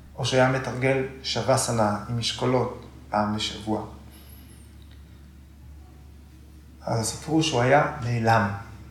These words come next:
שברגעים האלה, באמת הייתה דממה בהול, כי הוא תרגל בח-, בתוך, בתוך כולם. היו אנשים שהיו יושבים ומסתכלים עליו מתרגל,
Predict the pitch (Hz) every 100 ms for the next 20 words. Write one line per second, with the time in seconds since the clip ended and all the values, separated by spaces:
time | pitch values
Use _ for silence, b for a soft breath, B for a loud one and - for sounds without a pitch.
0 | - - - - - - - - - -
1 | - - 127 127 131 139 135 127 131 139
2 | 185 196 196 - 110 110 117 117 104 110
3 | 107 90 87 - 123 160 110 104 - -
4 | 110 113 - - - - - - - -
5 | - 123 110 - 117 139 156 143 - 131
6 | - 139 - - 110 - - - - 160
7 | - - - - - - - 135 - 156
8 | 175 123 98 - 98 110 120 113 139 139
9 | 131 120 113 - - - 123 135 - 117
10 | 156 147 - 123 120 123 117 120 117 135
11 | 147 160